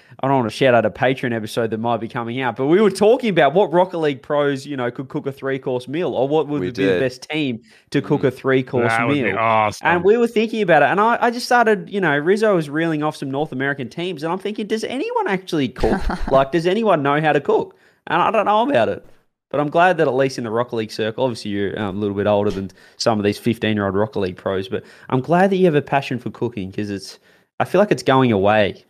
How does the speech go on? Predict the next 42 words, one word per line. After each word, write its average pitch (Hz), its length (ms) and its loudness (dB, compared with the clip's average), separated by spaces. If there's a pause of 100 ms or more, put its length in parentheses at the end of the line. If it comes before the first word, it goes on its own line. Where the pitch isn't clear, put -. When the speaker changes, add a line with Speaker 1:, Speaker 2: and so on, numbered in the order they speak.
(140)
Speaker 1:
Like 95 320 0
the, 101 280 0
Speaker 3:
It 170 60 0
Speaker 1:
you 214 60 4
know, 247 160 4
Speaker 3:
is. 120 80 0
Speaker 1:
the, 98 240 0 (840)
the - 60 -10
cooking. 110 540 -14 (560)
Speaker 3:
I 180 60 2
Speaker 1:
It's 233 60 4
Speaker 3:
almost 294 240 2
Speaker 1:
a - 20 -10
Speaker 3:
feel 247 120 2
like 220 180 4
Speaker 1:
shame. 202 100 -4
Speaker 3:
I 165 40 2
wanna 160 300 0
bring 147 180 -2
back 131 220 -2
the 127 60 -10
channel 135 260 -6
because 123 260 -8
of 131 80 -8
that, 143 180 -6
or 143 100 -4
change 165 280 -2
the, 151 120 -6
what 143 160 -2
the - 60 -4
channel 139 300 -4
was, 113 300 -6
'cause 143 140 -14
I 160 100 0
feel 285 200 -4
like 262 140 0
I 220 60 2
could 151 160 -6
reinvigorate 127 720 -2
some 110 160 -14
of 98 80 -14
that, 95 240 -8